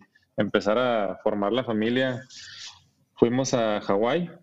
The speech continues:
eh, y empezamos en el mundo de, o más bien en el departamento de bebidas, ¿no? Bares, dentro de los cruceros, un crucero que se llama Norwegian Cruise Lines en Hawái.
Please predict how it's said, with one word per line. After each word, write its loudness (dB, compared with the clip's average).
eh, -4
y 2
empezamos 0
en 2
el 0
mundo 2
de, 0
o 0
más 2
bien 2
en 2
el 2
departamento 2
de 2
bebidas, -2
¿no? -6
Bares, 0
dentro 2
de 4
los -2
cruceros, 0
un 0
crucero 0
que -4
se -4
llama 2
Norwegian 2
Cruise 0
Lines -2
en 0
Hawái. 2